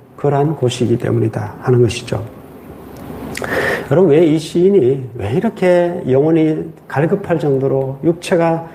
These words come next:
그 쇠약할 정도로 주의 전에 올라가기를 사모하고 예배를 사모하고 이 자리를 사모하는가?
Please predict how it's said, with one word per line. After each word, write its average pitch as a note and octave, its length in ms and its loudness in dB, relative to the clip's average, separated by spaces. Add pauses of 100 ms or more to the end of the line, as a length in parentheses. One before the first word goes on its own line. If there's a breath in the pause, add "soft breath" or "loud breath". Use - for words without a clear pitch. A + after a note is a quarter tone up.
(220 loud breath)
그 D#3+ 120 0
쇠약할 G#3+ 480 0
정도로 A#2+ 480 0 (220)
주의 D#3+ 240 2
전에 C3+ 160 2
올라가기를 A#2+ 680 0
사모하고 A#2 640 -2 (460 loud breath)
예배를 C3 340 4
사모하고 A#2 800 -2
이 F#3+ 200 4
자리를 C#3 380 0
사모하는가? A2 760 -4